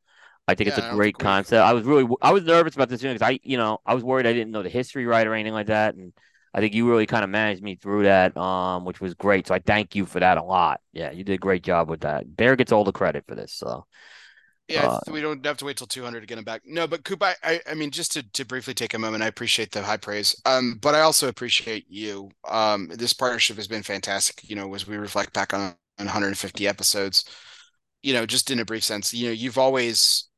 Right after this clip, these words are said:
Speaker 2: uh, you've, you've given me so much opportunity, and you give me, like, license to just come up with these crazy fucking ideas. And, you know, like you said, you didn't necessarily even know how this would work or whatever. And I,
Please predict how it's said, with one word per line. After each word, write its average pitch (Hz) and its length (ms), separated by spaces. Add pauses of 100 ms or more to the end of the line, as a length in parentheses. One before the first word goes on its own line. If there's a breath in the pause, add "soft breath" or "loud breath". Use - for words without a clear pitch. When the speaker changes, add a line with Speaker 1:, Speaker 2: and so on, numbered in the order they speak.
Speaker 2:
uh, 87 180
you've, 117 420 (120)
you've 120 260
given 135 260
me 120 100
so 123 180
much 117 220
opportunity, 104 800
and 101 100
you 104 80
give 104 300
me, 104 260 (200)
like, 101 240 (140)
license 113 520
to 101 440
just - 220 (160)
come 117 140
up 110 120
with 110 100
these 110 160
crazy 107 300
fucking 107 360
ideas. 101 760
And, 104 420 (720 soft breath)
you 117 120
know, 101 260 (140)
like 123 160
you 107 80
said, 107 320
you 110 120
didn't 110 300 (440)
necessarily 110 800
even 101 280
know 101 360 (500)
how 120 280
this 117 220
would 110 120
work 110 320
or 104 80
whatever. 107 480
And 104 140
I, 107 160